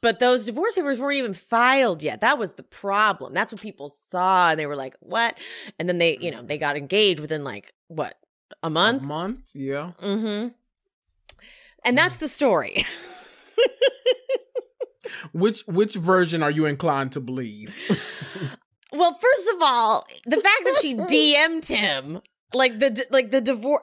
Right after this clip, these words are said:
Speaker 1: I, 'cause we all kinda know how production does it, where they're like, "Okay, you're gonna be introduced as Portia's friend."
Speaker 2: Right.
Speaker 1: And you're not really, and that's fine. Fine.
Speaker 2: Right.
Speaker 1: But you slid into his D Ms. Let's
Speaker 2: Mm-hmm.
Speaker 1: face it. You,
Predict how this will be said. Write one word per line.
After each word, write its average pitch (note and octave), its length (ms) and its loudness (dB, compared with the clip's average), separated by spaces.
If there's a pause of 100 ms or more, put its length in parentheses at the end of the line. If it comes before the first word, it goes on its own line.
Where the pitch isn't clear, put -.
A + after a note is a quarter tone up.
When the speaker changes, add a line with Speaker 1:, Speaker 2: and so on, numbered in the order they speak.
Speaker 1:
I, G4 240 4
'cause C#4+ 180 -6
we F#4 220 2
all D4+ 180 2
kinda B3+ 300 2
know G3+ 240 4
how G3+ 140 -2
production F3 440 -2
does D#3+ 200 0
it, F3 80 -2
where D#3+ 80 -4
they're D#3+ 140 -2
like, D3+ 220 -2
"Okay, D#3 480 -4
you're G3 280 -2
gonna G#3+ 160 0
be G3 120 -2
introduced F3+ 360 0
as E3 80 -8
Portia's F3 500 -4
friend." C3 500 -4 (140)
Speaker 2:
Right. C#3 540 0
Speaker 1:
And G#3+ 120 2
you're G#3 120 2
not G3 260 2
really, C3 340 -6
and F#3+ 120 -2
that's F3+ 200 0
fine. F2+ 380 -8 (260)
Fine. - 220 -8
Speaker 2:
Right. A#2 340 -6 (600)
Speaker 1:
But D4+ 160 2
you D#4 120 0
slid F#4+ 360 0
into E4+ 220 0
his C#4 360 0
D A3+ 240 -4
Ms. A#2+ 540 -4 (240)
Let's E3+ 260 2
Speaker 2:
Mm-hmm. C3+ 80 -4
Speaker 1:
face B2+ 360 0
it. A2+ 280 -10 (140)
You, G#3 260 2